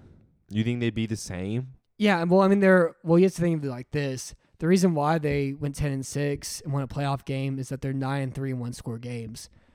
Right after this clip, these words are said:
Speaker 2: So I think they would have beat the Raiders by thirteen points instead of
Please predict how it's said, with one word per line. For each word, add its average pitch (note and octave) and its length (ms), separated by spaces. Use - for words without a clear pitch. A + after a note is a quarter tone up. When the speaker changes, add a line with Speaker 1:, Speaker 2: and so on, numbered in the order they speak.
Speaker 2:
So - 160
I - 20
think E3 160
they E3 80
would D#3 140
have C#3+ 220
beat D#3 380
the D3 100
Raiders C3+ 400
by B2+ 440
thirteen D3 440
points C#3+ 500
instead B2+ 360
of A#2+ 260